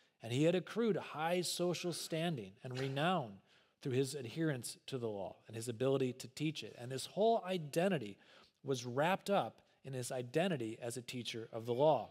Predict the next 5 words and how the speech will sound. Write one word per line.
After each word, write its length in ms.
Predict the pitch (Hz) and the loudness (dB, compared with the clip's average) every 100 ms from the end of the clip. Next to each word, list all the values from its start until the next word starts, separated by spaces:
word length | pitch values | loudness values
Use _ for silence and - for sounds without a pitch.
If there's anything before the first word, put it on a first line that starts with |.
| - _ _ _ _ _ _ _ _ - | -14 _ _ _ _ _ _ _ _ -12
But 120 | 117 113 120 | -10 -6 0
then 300 | 196 180 98 - _ _ _ _ _ | 4 2 0 -14 _ _ _ _ _
he 120 | - | -8
met 300 | 123 160 190 | -2 0 -2
Christ 580 | - 196 139 117 - - | -2 0 0 -2 -6 -12